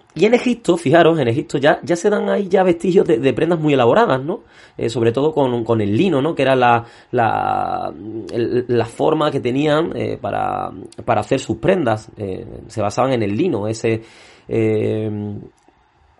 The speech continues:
bueno, ese, ese producto, ¿no? Ese, bueno, más que producto, ese, ese material con el que, eh, confeccionaban, eh, la ropa.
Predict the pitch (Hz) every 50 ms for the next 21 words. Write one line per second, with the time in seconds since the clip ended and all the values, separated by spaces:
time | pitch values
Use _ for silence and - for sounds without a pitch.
0 | - - 131 156 175 147 120 113 - - - 120 - 147 104 120 117 139 139 139
1 | - 110 127 151 147 127 - 127 117 117 117 117 117 117 113 113 117 120 123 -
2 | - 131 127 147 147 - - - 151 143 147 147 - - 143 139 - - - -
3 | 131 - 170 151 143 120 120 117 135 131 110 110 110 - - - 113 110 110 107
4 | 98 - 110 107 107 - - - - - - 120 117 110 110 113 - 110 107 117
5 | 113 - 107 110 113 120 117 113 - 107 117 110 107 104 101 98 - - 113 107
6 | 101 98 110 120 113 - 104 95